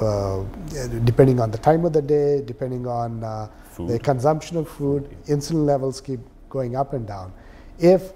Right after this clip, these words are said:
Speaker 1: the glucose transporters at the blood-brain barrier is listening to insulin, then there will be a huge shift in the amount of insulin
Speaker 2: Oh,
Speaker 1: getting
Speaker 2: sure,
Speaker 1: into
Speaker 2: sure.
Speaker 1: brain, depending on the condition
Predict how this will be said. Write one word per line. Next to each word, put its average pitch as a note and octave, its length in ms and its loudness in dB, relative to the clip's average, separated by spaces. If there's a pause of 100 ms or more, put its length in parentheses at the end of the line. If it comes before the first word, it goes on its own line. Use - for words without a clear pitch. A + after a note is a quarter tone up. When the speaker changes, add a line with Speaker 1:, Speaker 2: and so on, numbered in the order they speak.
(140)
Speaker 1:
the C#3+ 80 -6
glucose F3+ 480 0
transporters C3+ 880 -4 (100)
at C#3 140 0
the C#3 80 0
blood-brain C3 520 -2
barrier B2 440 -4
is A2+ 280 -8 (260)
listening C#3 400 -2
to C3 80 -2
insulin, A#2+ 480 -4 (480)
then B2+ 300 4
there A#2 120 -2
will C#3 280 2
be A#2 240 -4
a G#2 60 -6
huge D3+ 520 0
shift - 560 -2 (400)
in C3 80 -6
the A#2 120 -4
amount B2+ 340 -2
of B2+ 120 -6
insulin A#2+ 540 -8 (200)
Speaker 2:
Oh, F#2 260 -10
Speaker 1:
getting D3 280 4
Speaker 2:
sure, D3 80 -2
Speaker 1:
into C#3 120 -6
Speaker 2:
sure. B2 100 -4
Speaker 1:
brain, A#2+ 320 -4
depending B2+ 420 -4
on A#2 300 -4 (400)
the A#2 80 -10
condition C3+ 500 -4